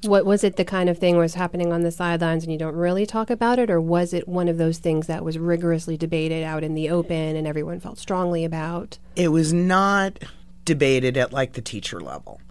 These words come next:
Speaker 2: At the student level, everybody knew this was going on. In fact, White Aryan Resistance used to distribute flyers on my campus. So their,
Speaker 1: Really?
Speaker 2: yeah, their propaganda.
Speaker 1: Like recruiting?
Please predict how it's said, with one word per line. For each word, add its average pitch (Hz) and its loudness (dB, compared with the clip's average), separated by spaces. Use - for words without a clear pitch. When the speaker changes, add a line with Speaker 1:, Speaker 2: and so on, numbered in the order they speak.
Speaker 2:
At 165 4
the - -8
student 294 4
level, 113 -2
everybody 131 4
knew 127 -2
this 110 -4
was 107 -4
going 110 -2
on. 113 -4
In 107 -6
fact, 160 0
White 160 2
Aryan 160 0
Resistance 127 -4
used 131 -6
to 131 -4
distribute 123 -4
flyers 120 -2
on 110 -4
my 101 -4
campus. - -8
So 240 2
their, 196 4
Speaker 1:
Really? 104 -4
Speaker 2:
yeah, 139 0
their 123 -4
propaganda. 165 0
Speaker 1:
Like 185 2
recruiting? 208 4